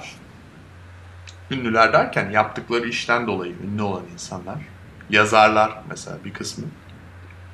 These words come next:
hiç bu kayıt mevzularına bulaşmıyorlar. Yani e-mail adreslerini bulamazsın, Twitter'ları yok,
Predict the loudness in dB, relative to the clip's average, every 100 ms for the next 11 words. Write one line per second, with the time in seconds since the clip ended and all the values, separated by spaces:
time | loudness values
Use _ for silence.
0 | -20 -20 -2 0 0 -2 2 4 4 0
1 | -10 -6 -2 -2 -2 -2 -2 -2 0 0
2 | -2 -10 -12 -14 -18 -18 0 2 2 0
3 | -8 -18 -20 -20 -20 -20 -20 -20 -20 -20
4 | -8 -2 2 6 6 4 0 -4 -4 -4
5 | -4 -4 -4 -6 -6 -6 -8 -12 -20 -20
6 | -20 -20 -20 -14 -6 -6 -2 0 0 0
7 | 0 -2